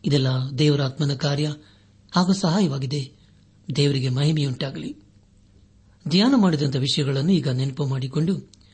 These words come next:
ಮುಂದಿನ ವೇದ ಭಾಗಕ್ಕೆ ಸಾಗೋಣ. ಅನಾಚಾರದ ಜನರಿಗೆ ಯೆಹೋವನ ಆಲಯವು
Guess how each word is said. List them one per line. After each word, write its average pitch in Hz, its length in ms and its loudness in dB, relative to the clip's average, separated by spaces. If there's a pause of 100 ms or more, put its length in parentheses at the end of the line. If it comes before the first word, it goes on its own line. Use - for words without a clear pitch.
(680)
ಮುಂದಿನ 208 300 6
ವೇದ 151 260 2
ಭಾಗಕ್ಕೆ 165 380 0
ಸಾಗೋಣ. 151 400 -2 (1040)
ಅನಾಚಾರದ 185 640 2
ಜನರಿಗೆ 135 720 0 (340)
ಯೆಹೋವನ 151 420 2
ಆಲಯವು 143 560 -2